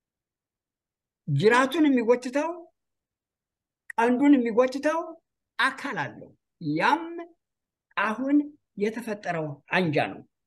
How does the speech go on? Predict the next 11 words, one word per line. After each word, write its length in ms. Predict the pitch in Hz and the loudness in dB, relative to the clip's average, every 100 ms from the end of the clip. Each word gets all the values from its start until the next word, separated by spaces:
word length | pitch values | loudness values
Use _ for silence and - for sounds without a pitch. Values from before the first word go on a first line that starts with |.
| _ _ _ _ _ _ _ _ - | _ _ _ _ _ _ _ _ 2
ቀንዱን 320 | 294 285 370 | 4 4 2
ይዞ 140 | 320 330 | 0 2
የሚጎትተው 680 | 302 311 320 330 330 381 392 - _ _ _ _ _ _ _ _ _ _ _ _ _ - | 2 0 -4 -6 -6 -4 -6 -10 _ _ _ _ _ _ _ _ _ _ _ _ _ -6
በፕራይም 380 | 151 190 233 262 | -4 0 2 4
ሚኒስትሩ 360 | 262 262 294 269 | 4 2 0 0
በኩል 280 | 277 285 277 | 0 2 2
ያለው 280 | 294 311 359 | 2 0 -4
ነው። 160 | 370 392 - 139 | -6 -8 -10 -2
ጅራቱን 480 | 185 240 285 294 | 0 0 -2 -4
ይዞ 120 | 240 226 | -4 -2
የሚጎትተው 600 | 208 202 220 226 247 | -2 -2 -2 -2 -4